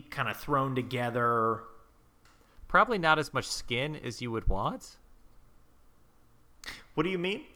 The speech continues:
Speaker 2: Well, I just think, like, if I was gonna give notes to George Lucas, I would probably say, like, we needed some more skin.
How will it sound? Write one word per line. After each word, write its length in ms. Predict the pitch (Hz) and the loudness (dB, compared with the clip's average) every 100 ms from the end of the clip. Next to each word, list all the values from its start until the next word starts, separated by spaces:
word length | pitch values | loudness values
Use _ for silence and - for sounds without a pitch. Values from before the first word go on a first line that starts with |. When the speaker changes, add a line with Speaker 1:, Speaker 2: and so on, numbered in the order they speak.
| - - - - - | -20 -20 -20 -20 -4
Speaker 2:
Well, 100 | 165 | 0
I 40 | 180 | 2
just 200 | 170 - | 0 -2
think, 200 | 160 131 | -2 2
like, 360 | 131 120 - - | 2 2 -2 -12
if 160 | 135 123 | -4 4
I 240 | 120 127 | 6 6
was 480 | 131 127 113 - - - - - _ - - - - - - 139 | 2 -2 -4 -8 -12 -20 -20 -20 _ -20 -20 -20 -20 -20 -16 -4
gonna 180 | 127 117 | -2 0
give 220 | 117 104 | 0 0
notes 320 | 110 120 123 - | 2 0 0 -6
to 100 | 107 | -2
George 300 | 101 98 98 | -2 -2 -2
Lucas, 640 | 123 147 104 90 - - - | -2 0 -2 -2 -6 -10 -6
I 100 | 110 | -2
would 160 | 110 101 | -2 0
probably 240 | 104 101 95 | 0 0 -2
say, 160 | 107 | -4
like, 200 | 92 90 | -4 -4
we 80 | 104 | -6
needed 200 | 104 95 | -6 -8
some 240 | - 95 - - | -8 -8 -10 -10
more 160 | 98 92 | -6 -6
skin. 500 | - 135 101 69 | -4 -4 -4 -6